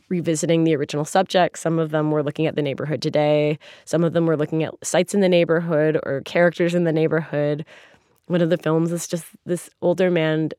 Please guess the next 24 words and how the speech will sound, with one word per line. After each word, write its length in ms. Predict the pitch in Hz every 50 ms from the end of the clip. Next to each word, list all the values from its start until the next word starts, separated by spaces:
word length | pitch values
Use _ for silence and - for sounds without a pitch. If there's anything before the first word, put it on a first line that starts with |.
| _ _ _ -
uh, 80 | - - _ _ _ -
older 280 | 180 180 165 - 185 175
man 220 | 175 170 170 165 -
Alvaro, 560 | 156 156 143 151 147 151 156 151 156 160 170
who 360 | 156 156 170 160 156 156 156 - - - - _ _ -
goes 180 | 165 165 165
around 160 | 175 170 180 185
and 120 | 175 175
feeds 360 | - - 165 180 175 - -
the 80 | - 202
stray 260 | - - - 160 156
cats 460 | - - - - - - - - -
and 100 | 165 170
just 160 | 151 180 -
following 380 | - - 143 123 117 151 151 165
him 160 | 165 165 156
on 60 | 143
his 180 | 147 151 151 -
daily 260 | - - 135 139 139
routine. 500 | 135 143 143 - - - 147 139 139 139
Other 220 | - 156 151 165 160
ones 240 | 160 160 160 -
are 60 | 165 151
about 220 | 147 151 - -